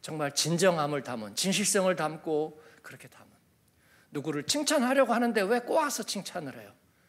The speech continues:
예, 그럴 필요 없잖아요. 정말 마음에 있는 그대로 온전하게. 왜냐하면 하나님은 우리에게 그런 거룩함을 담아두셨기 때문인 줄로 믿습니다. 예. 우리는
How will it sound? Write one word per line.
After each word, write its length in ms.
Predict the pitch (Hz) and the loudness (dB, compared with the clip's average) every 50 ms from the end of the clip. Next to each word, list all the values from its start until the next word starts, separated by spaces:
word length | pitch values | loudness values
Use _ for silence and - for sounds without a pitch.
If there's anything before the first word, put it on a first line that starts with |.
| _ _ _ _ _ _ _ _ _ | _ _ _ _ _ _ _ _ _
예, 140 | - - - _ | -20 -20 -20 _
그럴 240 | - 214 254 269 | -2 0 0 0
필요 240 | 247 - 254 247 233 | 0 -2 -2 0 0
없잖아요. 480 | 156 - - 147 131 120 107 98 104 - - - _ | 0 0 -2 -6 -6 -6 -8 -12 -14 -16 -20 -20 _
정말 320 | - - 180 175 165 143 | -18 -12 -6 -6 -4 -2
마음에 400 | 127 135 143 165 180 180 170 156 | 0 0 0 2 2 0 0 -2
있는 260 | 151 143 139 135 131 | -2 -4 -6 -6 -8
그대로 400 | - - 131 113 113 113 110 110 - _ _ _ _ _ _ _ _ _ _ _ - - - - - - | -10 -12 -12 -12 -12 -14 -16 -18 -20 _ _ _ _ _ _ _ _ _ _ _ -20 -18 -16 -16 -8 -2
온전하게. 520 | 185 214 - 233 220 190 151 123 - - - - - _ _ _ _ _ _ _ _ _ _ _ _ _ _ _ | 0 2 4 4 2 2 0 -4 -8 -12 -18 -20 -20 _ _ _ _ _ _ _ _ _ _ _ _ _ _ _
왜냐하면 600 | 170 190 214 220 220 220 214 208 202 185 175 - - | 2 4 6 6 8 6 6 4 2 0 -2 -8 -10
하나님은 460 | - - 269 285 277 277 285 285 247 | -2 2 4 6 6 8 8 8 6
우리에게 320 | 220 214 214 202 190 208 208 | 6 6 4 4 4 2 2
그런 260 | - 202 202 196 185 | 2 2 2 2 0
거룩함을 540 | - - 175 - - - - 202 196 196 - | 0 0 2 2 2 2 0 0 0 0 0
담아두셨기 640 | - 165 175 165 147 143 131 - 160 - - 147 | -2 -4 -4 -4 -4 -4 -4 -4 -4 -6 -6 -2
때문인 360 | - 190 190 185 165 151 143 | 0 0 2 2 0 -2 -2
줄로 320 | 127 135 127 131 135 135 135 | -4 -4 -4 -2 -4 -4 -2
믿습니다. 720 | - 120 - - 139 120 117 110 - - - - - - - _ _ _ _ _ _ _ - | 2 4 4 4 4 2 -2 -6 -8 -12 -14 -16 -18 -20 -20 _ _ _ _ _ _ _ -20
예. 160 | - - - _ _ _ _ _ _ - - - - - _ | -20 -20 -20 _ _ _ _ _ _ -20 -20 -20 -20 -2 _
우리는 680 | 208 226 262 269 269 269 254 247 233 - - - | 6 8 8 10 10 8 8 6 4 0 -4 -12